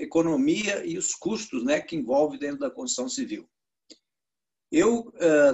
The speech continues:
tô com trinta e dois anos de formado, me formei em mil novecentos e oitenta e sete na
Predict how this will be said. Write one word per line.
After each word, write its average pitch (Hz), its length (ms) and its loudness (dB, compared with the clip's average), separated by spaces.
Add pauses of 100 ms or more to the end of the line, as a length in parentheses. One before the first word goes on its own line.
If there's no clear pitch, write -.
tô 170 160 4
com 165 320 2
trinta 240 420 2
e 226 80 2
dois 160 320 4
anos 143 240 2
de 127 80 -6
formado, 156 560 0
me 143 120 -2
formei 147 420 -2
em 135 60 0
mil 139 360 0
novecentos 151 460 -4
e 131 60 -2
oitenta 165 400 -2
e 127 100 -2
sete 120 500 -2
na 117 240 -8